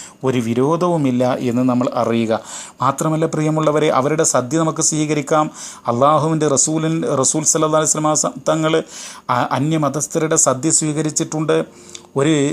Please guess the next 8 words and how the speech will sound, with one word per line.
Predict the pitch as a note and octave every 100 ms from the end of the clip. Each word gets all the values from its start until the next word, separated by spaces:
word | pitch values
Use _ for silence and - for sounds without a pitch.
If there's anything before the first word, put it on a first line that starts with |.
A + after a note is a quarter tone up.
| -
ജൂതനായ | A#2+ C3 C#3+ D3+ D#3 D#3
കുട്ടി | D#3 C3+ D3+
രോഗിയായപ്പോൾ | C3+ C3 C#3+ D#3 D#3 D3 D3+
അദ്ദേഹത്തെ | D3+ D3 E3
സന്ദർശിച്ചിട്ടുണ്ട്. | - B2+ B2+ C#3+ D#3 E3 D3 D3+ D#3+ - - - - -
ഹുനൈനിൻ്റെ | - A#2+ D3 E3 D#3+ D#3+ D3+
യുദ്ധചരിത്രം | D3 C3+ A#2+ D3+ C#3+ C#3 C3+ D3+ D3
പറയുന്നത് | B2+ C#3+ D#3 D#3 C#3+ C3+ C#3+